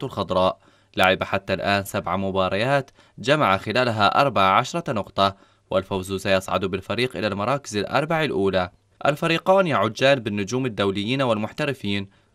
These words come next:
الشرطة بقيادة مدربه البرازيلي لوريفال سانتوس من المتوقع أن يلعب بخطة هجومية رغم غياب نجمه الأول نشأت أكرم وحارسه الدولي محمد حميد،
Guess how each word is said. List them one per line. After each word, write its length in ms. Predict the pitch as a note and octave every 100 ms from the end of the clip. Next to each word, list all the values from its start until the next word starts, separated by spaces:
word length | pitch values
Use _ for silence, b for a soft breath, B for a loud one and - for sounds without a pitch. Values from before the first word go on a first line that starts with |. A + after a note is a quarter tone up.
| -
الشرطة 600 | - A#2 G#2+ G#2+ A#2+ G#2+
بقيادة 480 | G#2 G#2+ G#2 G#2 G#2
مدربه 480 | G#2 G2+ G2+ G2+ A2
البرازيلي 640 | G2+ G2+ G2 G2 G2+ C#3+
لوريفال 480 | A2+ G2+ G#2 B2 A2+
سانتوس 600 | - D3 D#3+ G#2+ G2 - b b
من 120 | G#2
المتوقع 720 | G2+ G2+ G#2 A2+ C#3+ - G#2+
أن 300 | G#2 - G2
يلعب 340 | A2 C#3 G#2 G2
بخطة 680 | F#2+ G#2+ D3+ - A#2 A2 G#2
هجومية 760 | A#2 C#3+ D3+ D3+ G#2+ G2 G2 F#2+ b -
رغم 220 | G2 G2
غياب 400 | G2 G2 G2 F#2+
نجمه 380 | G2 F#2 G2 G#2
الأول 340 | - B2 G#2+
نشأت 280 | G2 G2+ F#2+
أكرم 400 | G#2+ - G#2+ G#2 b b
وحارسه 580 | G#2+ - A2 C#3 C3+ B2+
الدولي 420 | F#2+ G#2+ G#2 C3+
محمد 440 | G#2+ G2 C#3+ F3
حميد، 440 | - G#2+ G2 G2